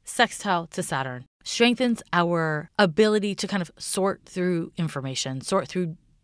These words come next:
whether it's, like, data or personal information with a bit of a grounded approach. This transit is really good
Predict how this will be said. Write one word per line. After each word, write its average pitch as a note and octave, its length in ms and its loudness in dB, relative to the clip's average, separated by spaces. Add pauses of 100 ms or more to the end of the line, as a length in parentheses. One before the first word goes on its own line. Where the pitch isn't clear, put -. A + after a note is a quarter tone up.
(120)
whether F3 260 2
it's, D3+ 140 -2
like, C#3+ 240 -2 (240)
data G#3 500 4 (400)
or G3 320 4
personal D#3 520 -2
information C3 760 -6 (200)
with F#3+ 140 0
a G#3 60 -2 (160)
bit E4 80 0
of F4 60 -2
a F4+ 60 0
grounded F3+ 520 0
approach. - 640 -6 (280)
This G3+ 400 2
transit C#4+ 340 0
is A#3+ 140 -2
really B3 200 0
good G#3+ 360 0